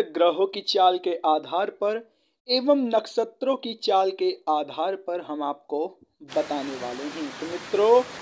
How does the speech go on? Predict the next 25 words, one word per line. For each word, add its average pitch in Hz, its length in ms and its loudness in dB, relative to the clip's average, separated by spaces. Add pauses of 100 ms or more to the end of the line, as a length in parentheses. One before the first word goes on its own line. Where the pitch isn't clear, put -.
(200)
हमारी 247 460 2 (540)
इस 302 180 4 (100)
छोटी 233 400 4
सी 233 140 -8
वीडियो 208 340 2
को 208 240 2
शुरू 196 380 0
से 190 140 -4
लेकर 175 400 -2 (360)
अंत 185 220 -6
तक 175 280 -6
ध्यान 156 340 -6
से 143 160 -12
देखिएगा। 156 560 -2
सबसे 202 580 -6
पहले 160 480 -4 (580)
तो 269 100 -4
सिर्फ 277 340 -2
वही 233 320 -2
भक्त 185 420 0 (640)
इस 294 220 -4
वीडियो 226 320 -4
को 247 80 2
लाइक 196 320 2
करें 190 300 0